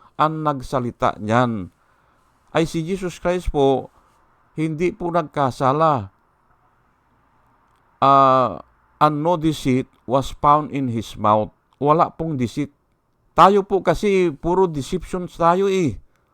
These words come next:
Ha? Yan po ang sinasabi ko. Corrupt communication po ang ginagawa ng tao. At yung, ah, yung panguna ko na sinabi dyan,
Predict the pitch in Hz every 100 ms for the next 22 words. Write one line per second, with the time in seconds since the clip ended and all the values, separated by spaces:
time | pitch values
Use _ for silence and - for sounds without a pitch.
0 | - 131 156 226 - _ _ _ _ _
1 | _ _ _ _ 135 185 - 175 175 165
2 | 143 131 156 156 139 127 160 131 _ -
3 | 156 165 175 - 165 151 139 117 151 151
4 | 156 139 135 127 131 123 113 110 120 113
5 | 107 95 113 104 - 85 78 104 92 -
6 | _ _ _ _ 127 127 151 160 160 147
7 | - _ _ _ 127 160 - 139 127 160
8 | 190 170 - 120 117 120 - _ _ _
9 | _ _ - 123 131 127 - 123 135 151
10 | 165 147 127 113 104 104